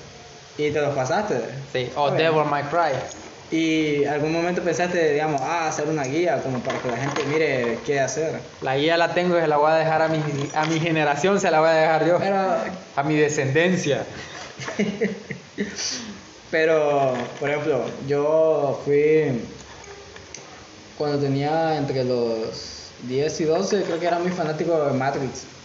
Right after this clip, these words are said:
Speaker 1: Seguramente yo hubiera sido streamer si,
Speaker 2: Eh.
Speaker 1: si hubiera habido la tecnología, hubiera tenido todo el equipo.
Speaker 2: Es que
Speaker 1: Porque me fascinaba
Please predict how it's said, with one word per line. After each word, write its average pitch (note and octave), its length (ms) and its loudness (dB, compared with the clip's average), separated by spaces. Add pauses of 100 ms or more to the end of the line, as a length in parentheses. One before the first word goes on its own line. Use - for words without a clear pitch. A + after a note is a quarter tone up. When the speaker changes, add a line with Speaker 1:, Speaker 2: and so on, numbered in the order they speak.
(140)
Speaker 1:
Seguramente D#3 640 0
yo F3 100 4
hubiera D#3 220 2
sido D3+ 200 0
streamer D3 340 -2 (840)
si, - 180 -4
Speaker 2:
Eh. C3+ 540 2
Speaker 1:
si C#3+ 100 0
hubiera C#3 220 2
habido D3+ 240 4
la C#3 80 0
tecnología, C3+ 640 0 (460)
hubiera C3+ 200 -2
tenido D3+ 260 0
todo D#3 140 4
el D#3 80 6
equipo. G#3 440 0
Speaker 2:
Es G3 220 -2
que C4 180 0
Speaker 1:
Porque D#3+ 640 2 (180)
me D#3 120 -2
fascinaba D#3+ 920 0